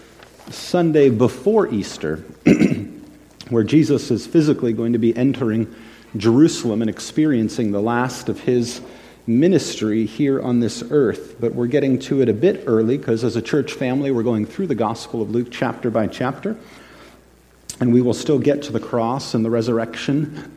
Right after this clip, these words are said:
on, on Easter weekend. But all of the Gospels are structured that they give us information about Jesus' life from birth to adulthood,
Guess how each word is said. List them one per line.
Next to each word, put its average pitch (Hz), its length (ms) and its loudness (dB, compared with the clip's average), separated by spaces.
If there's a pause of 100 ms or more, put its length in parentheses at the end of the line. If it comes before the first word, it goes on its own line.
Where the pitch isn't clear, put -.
(120)
on, 113 320 -6
on 143 300 -2
Easter 143 280 0
weekend. 117 680 -2 (680)
But 123 180 2
all 139 240 0
of - 80 0
the 120 80 2
Gospels 110 460 -4
are 110 60 -2
structured 98 540 -6
that 101 120 -4
they 120 100 0
give 147 200 0
us - 260 -4 (500)
information 156 600 0
about 120 220 0
Jesus' 131 500 -4
life 107 260 -2
from 120 540 -2 (560)
birth 151 380 2
to 165 140 2
adulthood, 120 760 -2